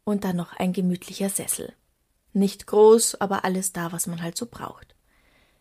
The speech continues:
Der Page wartet, bis Roland T. Owen eine Haarbürste, Zahnpasta und einen Kamm aus der Innentasche seines Mantels genommen hat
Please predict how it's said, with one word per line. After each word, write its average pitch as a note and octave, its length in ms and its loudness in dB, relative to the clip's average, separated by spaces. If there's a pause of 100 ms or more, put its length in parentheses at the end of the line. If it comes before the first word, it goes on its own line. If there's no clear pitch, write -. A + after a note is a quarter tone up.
(480)
Der B3+ 80 4
Page C4 440 2
wartet, G#3 400 2
bis B3+ 200 -4
Roland A3 520 4
T. G#3 260 -2
Owen A3 320 6
eine G#3 320 0
Haarbürste, G#3 800 0
Zahnpasta G3+ 640 -2
und A#3 240 0
einen G#3 320 0
Kamm G#3+ 320 0
aus G3+ 160 0
der - 140 -4
Innentasche G#3 500 0
seines F#3+ 340 0
Mantels A3+ 380 0
genommen G3 380 0
hat C4+ 180 -4